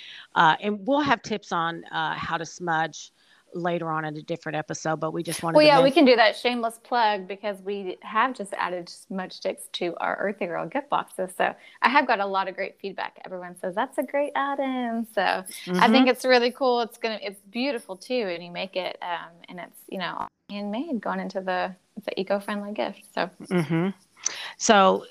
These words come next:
Speaker 1: in thinking about eco-friendly gifts for Mother's Day, you know, Raquel's a florist, so of course we want everyone to order flowers from Raquel, Our Love Floral. But
Speaker 2: <laughs>
Speaker 1: if you're doing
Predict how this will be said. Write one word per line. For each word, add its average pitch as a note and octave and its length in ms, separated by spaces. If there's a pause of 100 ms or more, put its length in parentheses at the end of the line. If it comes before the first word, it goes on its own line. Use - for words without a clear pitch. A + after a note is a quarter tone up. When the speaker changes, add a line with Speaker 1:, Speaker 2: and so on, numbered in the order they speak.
Speaker 1:
in G3+ 160
thinking A#3+ 340
about F3 600
eco-friendly F3+ 580
gifts E3 260
for F3 120
Mother's D#3+ 360
Day, D#3+ 320 (720)
you G3+ 180
know, E3+ 460
Raquel's F3 460
a G3+ 40
florist, D#3+ 500
so E3 140
of D#3+ 140
course F3 280
we F#3 80
want F3 240
everyone D#3+ 320
to D#3+ 80
order D#3+ 360
flowers D#3 500
from D#3+ 140
Raquel, D3+ 480
Our D3+ 180
Love D#3+ 180
Floral. D#3 500
But F#3+ 340
Speaker 2:
<laughs> G3 60
Speaker 1:
if G#3+ 180
you're F#3 140
doing E3+ 500